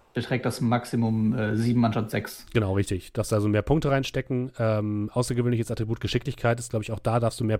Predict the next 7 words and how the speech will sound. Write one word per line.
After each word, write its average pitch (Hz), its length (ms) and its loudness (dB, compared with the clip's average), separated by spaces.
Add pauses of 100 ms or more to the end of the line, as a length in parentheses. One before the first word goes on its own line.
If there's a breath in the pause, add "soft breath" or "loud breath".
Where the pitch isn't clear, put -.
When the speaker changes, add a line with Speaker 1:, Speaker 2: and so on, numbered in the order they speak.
(120)
Speaker 2:
Geschick-, - 300 -6 (120)
Punkte 123 320 2
reinstecken 120 720 -2
als, - 560 -8
äh, 98 300 -6
woanders, 131 400 -4
oder? 156 260 -8